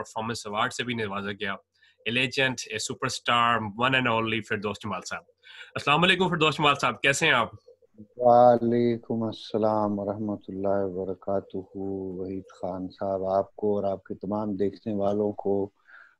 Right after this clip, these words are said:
Speaker 2: आ, बहुत बहुत सलाम। अल्लाह तबारक व तआला आप सबको अपनी जुबान में रखे, खुश रहें, आबाद रहें।
Speaker 1: अम,
Speaker 2: यहाँ भी हैं।
Speaker 1: हम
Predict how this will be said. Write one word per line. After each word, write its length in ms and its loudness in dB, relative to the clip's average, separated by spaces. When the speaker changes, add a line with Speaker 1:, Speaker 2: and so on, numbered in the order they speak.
Speaker 2:
आ, 280 8
बहुत 360 6
बहुत 340 6
सलाम। 460 8
अल्लाह 320 0
तबारक 440 0
व 60 2
तआला 380 2
आप 160 4
सबको 400 -6
अपनी 360 -6
जुबान 360 0
में 180 0
रखे, 360 -2
खुश 420 -8
रहें, 260 -2
आबाद 460 0
रहें। 300 -4
Speaker 1:
अम, 300 6
Speaker 2:
यहाँ 180 -2
भी 160 -4
हैं। 140 -12
Speaker 1:
हम 160 0